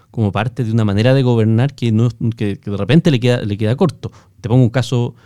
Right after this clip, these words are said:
pues, hay un caso donde lo que tú estás diciendo es muy palpable, educación, en concreto, digámoslo así. En educación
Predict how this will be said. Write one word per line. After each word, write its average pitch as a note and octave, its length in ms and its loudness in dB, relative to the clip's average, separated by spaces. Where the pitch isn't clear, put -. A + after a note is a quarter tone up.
pues, C#3 200 0
hay G#3 120 2
un C4 80 6
caso A#3+ 280 -2
donde F3 320 4
lo B2 120 2
que B2+ 80 0
tú F#3+ 80 -2
estás A3+ 160 -2
diciendo G#3+ 260 0
es F3 40 4
muy G#3+ 100 2
palpable, G3+ 520 0
educación, C3 420 2
en G2 80 0
concreto, F#2+ 400 -4
digámoslo D2 300 -8
así. - 220 -14
En G#2+ 160 0
educación A#2 680 2